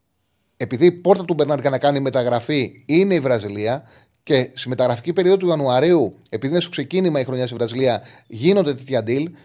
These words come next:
μήπως μπορέσει να βρει και καμιά άκρη με τον Μπερνάρ να το στείλουν Βραζιλία, να γλιτώσουν ένα μέρος των χρημάτων και να πάρουν εκεί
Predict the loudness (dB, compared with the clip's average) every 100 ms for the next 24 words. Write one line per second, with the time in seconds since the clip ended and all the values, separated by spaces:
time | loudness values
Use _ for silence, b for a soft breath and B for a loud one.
0 | b b -2 0 -2 2 2 2 2 0
1 | 2 0 0 2 2 2 0 -2 -2 2
2 | 2 0 -2 -4 -2 0 -2 -2 0 0
3 | 0 b b b -2 0 0 -2 0 0
4 | 2 0 -2 -4 -2 0 0 -2 -6 b
5 | -4 0 4 4 2 -2 -4 -8